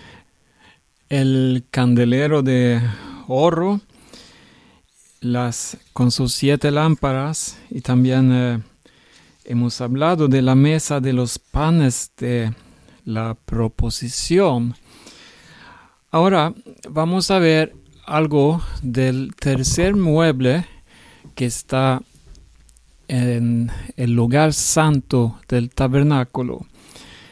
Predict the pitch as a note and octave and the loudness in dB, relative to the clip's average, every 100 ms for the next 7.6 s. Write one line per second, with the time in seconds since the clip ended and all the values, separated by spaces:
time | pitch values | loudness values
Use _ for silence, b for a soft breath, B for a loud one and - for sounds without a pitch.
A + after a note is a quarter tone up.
0 | B B B B B - D3 D3+ C#3+ C3 | B B B B B -4 0 2 2 0
1 | - F#3 F3 C3 A#2+ B2+ B2+ B2+ B2 A#2+ | 0 2 2 0 -2 -2 2 4 4 2
2 | - B2+ - D3 D3 B2+ - - - _ | -4 -6 -2 2 2 0 -4 -10 -12 _
3 | _ _ _ _ _ _ - - E3+ B2+ | _ _ _ _ _ _ -10 -2 2 4
4 | B2 C#3 E3 E3 E3+ D#3 C#3 B2+ B2 A#2+ | 4 2 2 0 2 0 2 2 2 0
5 | A#2+ D#3 B2+ B2 B2+ B2 C3+ D3 - D3 | -2 -2 0 2 2 2 2 0 0 -2
6 | B2+ C3+ B2+ B B B B - - D3+ | 0 0 -2 B B B B -6 0 4
7 | F#3 G3+ - D3 C3 A#2+ | 4 2 0 2 2 0